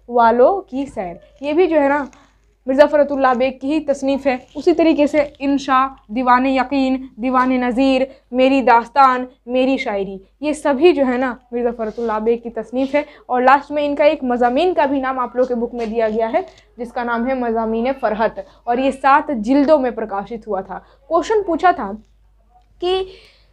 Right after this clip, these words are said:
मिर्ज़ा फ़रतुल्लाह बेग का मजमून, मज़ामीन फ़रहत, कितने जिल्दों में शाये हुआ,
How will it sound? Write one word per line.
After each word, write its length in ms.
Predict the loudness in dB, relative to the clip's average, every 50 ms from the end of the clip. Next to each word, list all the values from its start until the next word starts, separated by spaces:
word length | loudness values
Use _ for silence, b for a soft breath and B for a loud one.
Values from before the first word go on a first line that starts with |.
| _ _ -2
मिर्ज़ा 220 | 0 4 6 6 6
फ़रतुल्लाह 580 | 6 4 0 0 0 -2 -2 0 0 0 0 -2
बेग 280 | -2 -4 -6 -6 -8 -12 _ _ _ _ _ _ 2
का 100 | 2 4
मजमून, 520 | 4 4 2 2 2 2 2 2 0 0 -2
मज़ामीन 540 | 0 2 2 2 2 2 2 2 2 2 0
फ़रहत, 380 | 0 0 0 0 -2 -4 -4 -6
कितने 320 | -6 -4 -4 -2 -2 0 0
जिल्दों 360 | 2 2 2 4 4 4 4
में 120 | 4 2 0
शाये 280 | 0 0 -2 0 0 -2
हुआ, 300 | -4 -4 -6 -6 -8